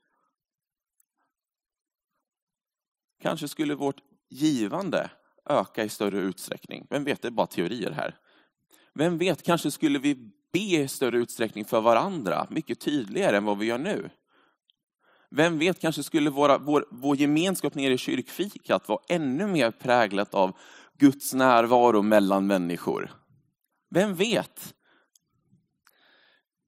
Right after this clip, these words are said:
Men det som Fahlgren pekar på, det är att de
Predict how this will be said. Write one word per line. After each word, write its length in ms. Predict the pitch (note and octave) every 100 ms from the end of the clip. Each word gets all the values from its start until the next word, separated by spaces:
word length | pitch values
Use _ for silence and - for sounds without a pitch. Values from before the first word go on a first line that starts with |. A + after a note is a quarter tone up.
| _ _ _ _ _ _ _ _ _ _ _ _ _ _ - _
Men 160 | - C#3
det 80 | D3
som 140 | D#3
Fahlgren 440 | - F#3 G3 E3
pekar 400 | D#3 D3 A#2+ G#2+
på, 320 | G#2+ D#2+ D#2+ C#3 _ - - _
det 140 | _ D#3+
är 60 |
att 180 | D#3 -
de 420 | - D#3 F3 F3+